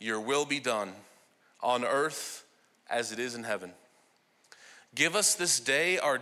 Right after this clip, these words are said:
daily bread, and forgive us our debts,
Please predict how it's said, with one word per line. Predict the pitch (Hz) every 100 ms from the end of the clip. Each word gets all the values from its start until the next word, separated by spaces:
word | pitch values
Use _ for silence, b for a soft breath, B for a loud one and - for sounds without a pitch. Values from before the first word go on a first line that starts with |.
| 123
daily | 123 143 160 160
bread, | 123 131 156 175
and | 147 143
forgive | - 123 135 156
us | 180 - -
our | 147 123 -
debts, | 120 120 - - - -